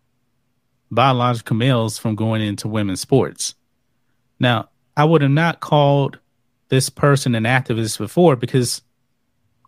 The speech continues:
I don't think that, uh, Leah, Will Thomas, whatever you wanna call him,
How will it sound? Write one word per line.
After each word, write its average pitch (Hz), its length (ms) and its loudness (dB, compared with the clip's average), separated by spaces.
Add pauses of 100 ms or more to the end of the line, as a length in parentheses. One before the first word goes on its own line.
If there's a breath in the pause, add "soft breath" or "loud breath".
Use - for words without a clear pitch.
(160)
I 143 100 -2
don't 143 180 2
think 135 200 0
that, 120 160 -2
uh, 113 320 -4 (1120)
Leah, 131 280 4
Will 123 260 0
Thomas, 123 440 0
whatever 117 180 0
you 113 80 -4
wanna 104 160 -4
call 156 260 2
him, 123 160 -2